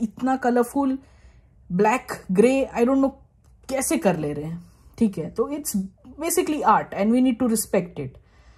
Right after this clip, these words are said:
वहाँ पर गई हूँ तो पहले तो चकमका गई हूँ मैं, अ-, अजीब अजीब जगह और अजीब अजीब piercing and tattoos देख के।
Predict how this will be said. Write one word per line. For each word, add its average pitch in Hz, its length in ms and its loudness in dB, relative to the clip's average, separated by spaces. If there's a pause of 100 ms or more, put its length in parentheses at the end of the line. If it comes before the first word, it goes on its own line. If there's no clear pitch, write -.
(360)
वहाँ 185 300 0
पर 247 160 4
गई 220 240 6
हूँ 196 160 0
तो 214 120 2
पहले 196 320 0
तो 202 120 -2
चकमका 185 480 0
गई 190 180 2
हूँ 175 120 4
मैं, 170 200 2
अ-, 180 300 -4
अजीब 196 300 4
अजीब 180 240 2
जगह 185 340 4
और 185 200 4
अजीब 180 300 2
अजीब 180 260 0
piercing 180 480 0
and 175 100 0
tattoos 156 340 -6
देख 143 260 -10
के। 175 80 -14